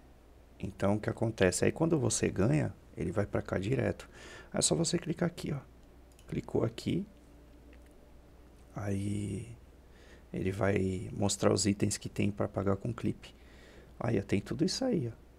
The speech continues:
Vamos ver se já baixou aqui. Acho que já deve ter baixado. <clears throat>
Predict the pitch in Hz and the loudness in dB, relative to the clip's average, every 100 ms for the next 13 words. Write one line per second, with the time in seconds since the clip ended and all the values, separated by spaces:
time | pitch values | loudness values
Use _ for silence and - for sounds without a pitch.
0 | - - - - - - - - - - | -20 -20 -20 -20 -20 -20 -20 -20 -14 -10
1 | 98 - - 110 - - 113 - - - | -6 -6 -6 -6 -6 -6 -6 -6 -8 -8
2 | - - - - - - - - - - | -12 -12 -18 -20 -20 -20 -20 -20 -20 -20
3 | - - - - - - - 104 107 - | -20 -20 -20 -20 -20 -16 -8 -6 -4 -6
4 | - - 90 123 - - - - - - | -6 -2 0 0 -2 -8 -12 -14 -18 -20
5 | - - - - - - - - 117 113 | -20 -12 -6 -6 -6 -12 -20 -12 -6 -6
6 | - - - 156 120 - | -8 -8 4 4 4 0